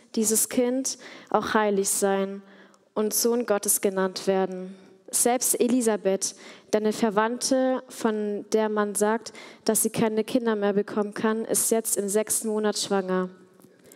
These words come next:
Sie wird in ihrem hohen Alter einen Sohn zur Welt bringen. Gott hat es ihr zugesagt. Und was Gott sagt,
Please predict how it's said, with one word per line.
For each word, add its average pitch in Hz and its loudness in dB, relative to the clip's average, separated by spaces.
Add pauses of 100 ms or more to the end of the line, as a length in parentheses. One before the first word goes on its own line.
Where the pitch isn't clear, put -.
(120)
Sie 208 -2
wird 254 0 (460)
in 220 0
ihrem 208 0
hohen 254 2
Alter 240 0 (200)
einen 220 2
Sohn 226 0
zur 208 0
Welt 190 0
bringen. 190 -4 (420)
Gott 220 0
hat 233 0
es - 0 (240)
ihr 220 2
zugesagt. 185 -2 (460)
Und 220 -2
was 214 0
Gott 214 0
sagt, 226 0